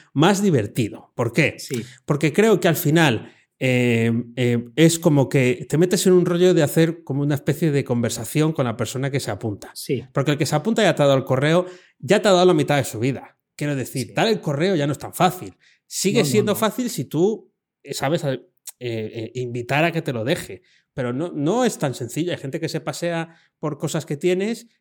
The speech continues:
Speaker 1: dice, "Pues si está casi a punto de escribirlo",
Speaker 2: Sí.
Speaker 1: y no lo escribe.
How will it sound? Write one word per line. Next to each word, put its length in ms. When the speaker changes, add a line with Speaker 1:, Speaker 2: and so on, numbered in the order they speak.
Speaker 1:
dice, 240
"Pues 160
si 80
está 220
casi 200
a 80
punto 240
de 60
escribirlo", 600
Speaker 2:
Sí. 80
Speaker 1:
y 40
no 100
lo 60
escribe. 560